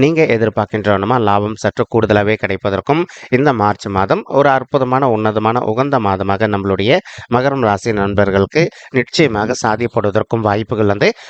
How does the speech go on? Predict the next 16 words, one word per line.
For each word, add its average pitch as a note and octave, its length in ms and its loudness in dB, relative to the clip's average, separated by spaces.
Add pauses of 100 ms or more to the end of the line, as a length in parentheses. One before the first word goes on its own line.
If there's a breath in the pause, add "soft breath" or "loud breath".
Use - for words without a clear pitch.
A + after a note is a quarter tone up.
மிக C3 200 2
அதிகமாக G2+ 720 -2
கைகூடும் G#2 480 -2
அப்படின்ட்டு G#2+ 420 -2 (400 loud breath)
உறுதியாவே C3+ 420 4
நம்மளால G#2 400 0
வந்து A2+ 180 -4
சொல்ல G#2 220 0
முடியும் G#2 240 0
நண்பர்களே. G2 440 0 (300)
மேலும் A2 280 2 (280 loud breath)
தற்சமயம் D#3 500 0
வந்து A2+ 180 2
குரு B2+ 200 2
பகவான் G2+ 400 0
வந்து A#2 160 2